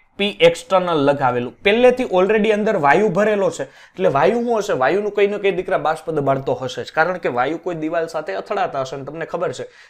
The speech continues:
જ્યારે કોઈ સમતલ સપાટી ઉપર લંબ રૂપે કોઈ બળ લગાવવામાં આવે તો એને દબાણ કહેવાય. એટલે વાયુ અંદર ભરેલો છે, એટલે એનું કંઈક દબાણ તો હશે, જેને તમે શું કીધું?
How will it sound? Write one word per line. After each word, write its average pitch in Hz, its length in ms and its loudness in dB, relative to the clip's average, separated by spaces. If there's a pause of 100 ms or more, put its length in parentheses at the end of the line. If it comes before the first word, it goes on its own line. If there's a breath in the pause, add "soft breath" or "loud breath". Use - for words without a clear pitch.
(100)
જ્યારે 151 240 0
કોઈ 190 160 4
સમતલ 170 420 0
સપાટી 170 440 -2
ઉપર 165 300 0
લંબ 170 320 4
રૂપે 190 260 6
કોઈ 165 180 2
બળ 147 280 0
લગાવવામાં 143 680 -4
આવે 135 160 -4
તો 123 120 -6
એને 127 140 -4
દબાણ 127 280 -2
કહેવાય. - 380 -20
એટલે 151 140 -4
વાયુ 131 320 2
અંદર 220 260 2
ભરેલો 202 360 -2
છે, 202 120 -4
એટલે 180 240 -4
એનું 208 220 0
કંઈક 214 300 0
દબાણ 180 320 0
તો 180 160 -4
હશે, 170 220 -4
જેને 151 280 -4
તમે 190 220 -6
શું 190 140 -8
કીધું? 143 320 -10